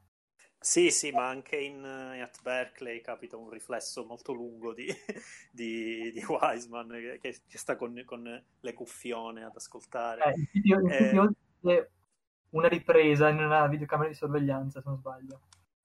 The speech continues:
Speaker 1: Tra l'altro, ecco.
Speaker 2: Bellissimo.
Speaker 1: <laughs> Eh, il,
Speaker 2: Prego.
Speaker 1: ehm,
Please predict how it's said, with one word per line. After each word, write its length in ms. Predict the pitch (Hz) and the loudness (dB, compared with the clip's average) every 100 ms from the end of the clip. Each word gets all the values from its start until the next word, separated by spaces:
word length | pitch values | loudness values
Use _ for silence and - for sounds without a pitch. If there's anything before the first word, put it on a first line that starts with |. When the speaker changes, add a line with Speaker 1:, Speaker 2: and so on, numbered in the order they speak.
| _ _ | _ _
Speaker 1:
Tra 160 | 127 | -8
l'altro, 480 | 113 104 107 _ 135 _ _ | -6 -8 -12 _ -20 _ _
ecco. 300 | - 117 - | -16 -16 -14
Speaker 2:
Bellissimo. 640 | 139 123 123 190 180 208 135 | -6 -6 -4 -4 -2 -4 -6
Speaker 1:
<laughs> 40 | _ _ _ - - 131 | _ _ _ -8 0 2
Eh, 500 | 147 143 139 139 135 - | 4 6 6 4 -2 -6
il, 640 | 143 147 - 147 - 147 143 | -14 -14 -12 -10 -8 -10 4
Speaker 2:
Prego. 200 | 135 127 | 4 4
Speaker 1:
ehm, 360 | 135 135 135 | 0 -2 -4